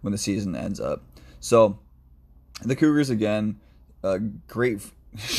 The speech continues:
<laughs> throw a frickin' party. Ernie Kent's gone. They have a chance. And, uh, they also lost Robert Franks, which would kind of appear to be a big loss, but he was just a bundle shooter. And even though he scored points, he actually hurt the offensive rhythm.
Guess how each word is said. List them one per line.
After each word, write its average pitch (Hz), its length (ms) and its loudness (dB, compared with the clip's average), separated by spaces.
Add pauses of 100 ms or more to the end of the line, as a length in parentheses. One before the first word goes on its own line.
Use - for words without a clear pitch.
(120)
<laughs> 120 200 0 (280)
throw 131 400 0
a 113 60 2
frickin' 113 420 -4
party. 120 340 2
Ernie 117 220 0
Kent's - 260 -6
gone. 90 300 -8
They 107 80 -2
have 95 100 -2
a 107 60 -10
chance. 110 480 -4 (380)
And, 117 280 2
uh, 107 340 6 (300)
they 123 80 0
also 151 280 0
lost 208 240 2
Robert 117 320 2
Franks, 107 500 -6
which 104 300 -6 (200)
would 113 360 2 (440)
kind 180 160 0
of 170 80 4
appear 123 500 -2
to 160 160 -6
be 139 200 -2
a 95 40 -2
big 117 220 -2
loss, 101 420 -4 (280)
but 123 100 -4
he 214 160 0 (120)
was 190 160 -2
just 151 200 -8
a 104 80 0
bundle 120 560 2
shooter. 117 520 -4 (180)
And 131 120 -4
even 180 180 0
though 233 80 6
he 214 60 4
scored 151 340 0
points, 113 360 -4
he 120 80 -2
actually 117 260 -2
hurt 113 180 -2
the - 80 -12
offensive 104 440 -4
rhythm. 90 400 -6